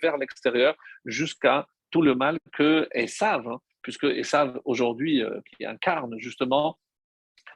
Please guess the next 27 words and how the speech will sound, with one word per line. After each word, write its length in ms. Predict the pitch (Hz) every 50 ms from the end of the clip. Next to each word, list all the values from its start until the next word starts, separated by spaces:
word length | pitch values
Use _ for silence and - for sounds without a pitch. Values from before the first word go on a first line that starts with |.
| _ _ _ - - - -
la, 640 | 123 120 120 120 113 113 107 104 104 101 98 87 -
la 160 | - 113 117
tradition, 600 | - - - - 110 113 117 - - - 143 135
on 60 | 113 107
va 100 | 107 107
dire, 180 | 123 117 - - _ -
chrétienne, 520 | - - 156 151 - - 202 180 143 135
hein. 60 | - - - - - - -
Donc, 380 | - 135 151 151 156 147 147 139
c'est, 340 | - - - 151 160 - - - 123
euh, 300 | 117 110 113 117 127 131
c'est 160 | - - - -
pour 120 | 131 -
ça 100 | - 175
que, 280 | - - 139 156 165 - _ _ -
jusqu'à 420 | 120 110 135 180 - - - 170 135
la 100 | 131 131
fin, 300 | - 139 143 165 175 -
c'est 140 | - - -
ce 60 | -
qu'on 140 | - 139 127
attend, 440 | 113 107 110 - - 123 131 - - _ _ _ _
le, 180 | - 113 120 -
le 140 | - 127
Mashiach 440 | 120 120 - - - - 190 185 175 -
qui 140 | - 131
viendra 640 | 113 117 135 165 170 165 156 151 156 156 175 190